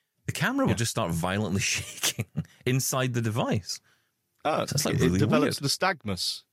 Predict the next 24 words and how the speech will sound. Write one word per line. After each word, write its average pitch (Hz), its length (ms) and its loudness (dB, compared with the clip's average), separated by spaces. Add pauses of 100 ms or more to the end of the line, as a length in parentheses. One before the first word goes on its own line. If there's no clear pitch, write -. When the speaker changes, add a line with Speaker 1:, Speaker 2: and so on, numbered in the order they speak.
Speaker 1:
It 294 60 0
Speaker 2:
That's, 160 100 4
Speaker 1:
does. 285 140 2
Speaker 2:
that's 123 180 2
cool. 190 380 2
Speaker 1:
Well, - 160 -20
I, 160 160 0
I, 135 100 -2
I 131 160 2
was 175 200 4
gonna 131 140 2
say, 147 260 2
excuse - 360 -2
me, 82 160 0 (160)
I 202 80 4
was 165 160 2
gonna 120 220 0
say, 95 420 0 (500)
you 120 100 4
know, 95 180 2
the, - 280 -2
the, 107 140 0
the 110 140 -2
shaking 120 580 -2